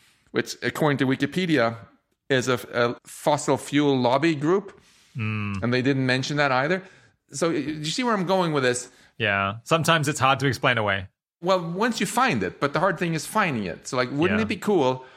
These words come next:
Speaker 1: if you can build some machine learning powered tool or, or crowdsourced tool or whatever, right, where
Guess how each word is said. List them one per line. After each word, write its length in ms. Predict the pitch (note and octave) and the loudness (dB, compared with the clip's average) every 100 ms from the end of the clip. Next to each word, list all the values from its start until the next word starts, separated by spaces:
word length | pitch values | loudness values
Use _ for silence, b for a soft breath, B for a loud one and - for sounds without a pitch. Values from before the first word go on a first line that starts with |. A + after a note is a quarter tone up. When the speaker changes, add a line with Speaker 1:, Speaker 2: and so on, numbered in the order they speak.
| B B B | B B B
Speaker 1:
if 240 | D3 C#3+ | -4 -2
you 100 | C#3+ | -2
can 460 | C#3+ C#3+ C3+ C3+ - _ _ _ A#2+ | -2 -2 -2 -6 -12 _ _ _ -8
build 500 | A#2+ D#3+ E3 D3 D3 | 0 2 2 0 -4
some 180 | A2+ C#3+ | -4 -2
machine 280 | C3+ - D3+ | -2 -2 -2
learning 220 | C#3+ D3 | -2 -2
powered 320 | C#3 C3+ C3 A2+ | -2 0 -2 -2
tool 360 | D3 C3+ B2+ | 0 2 2
or, 80 | B2+ | 2
or 520 | D3 C#3+ C3+ C3 G#2+ A#2 | 4 2 2 0 -4 -6
crowdsourced 600 | - C#3+ C#3 D3 C3+ - | 0 0 2 0 -2 -2
tool 280 | C3 A#2+ B2 | 0 2 2
or 140 | B2+ | 2
whatever, 400 | C3 C3+ C3 A2 | 2 2 2 2
right, 200 | G#2+ A2 | 2 2
where 360 | B2 A#2 A2 | 2 0 0